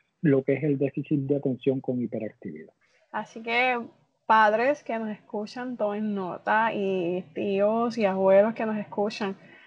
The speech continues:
Speaker 2: no son ñiñerías, no es que queremos ponerle un sello al menor, no, es que en realidad este trastorno sí existe. Y para saber si tu niño padece de esta condición, pues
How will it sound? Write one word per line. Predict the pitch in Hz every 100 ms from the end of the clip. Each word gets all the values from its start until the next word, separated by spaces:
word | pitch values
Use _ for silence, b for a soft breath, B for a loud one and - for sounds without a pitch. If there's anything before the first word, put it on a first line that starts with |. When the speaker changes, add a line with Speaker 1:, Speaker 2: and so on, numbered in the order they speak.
| B
Speaker 2:
no | 208 208 214 226
son | 247 262 262
ñiñerías, | 254 240 220 202 214 233 240 240
no | 220 202 202 208
es | 208 220 233 240 233 233 B B B B _ -
que | - 196
queremos | 196 202 202 208 233 254 -
ponerle | 214 208 196 196 220 240
un | 240
sello | 220 240 220 233
al | 240
menor, | 220 202 220
no, | 208 196
es | 214 208
que | - 226 240
en | 226
realidad | 208 190 180 190
este | 269 -
trastorno | 220 220 - 226 262
sí | 220 - 226
existe. | 262 196 180 - 196 196 _ - - _ _
Y | 214 208 202 185 185 175 _ _
para | 214 208
saber | 208 202 202
si | 202 262
tu | 262 294
niño | 254 285 320 302 226 202 196 - _ _
padece | 202 196 185 233
de | 233
esta | 247 269 254
condición, | 262 262 254 269 294
pues | 262 202 190 -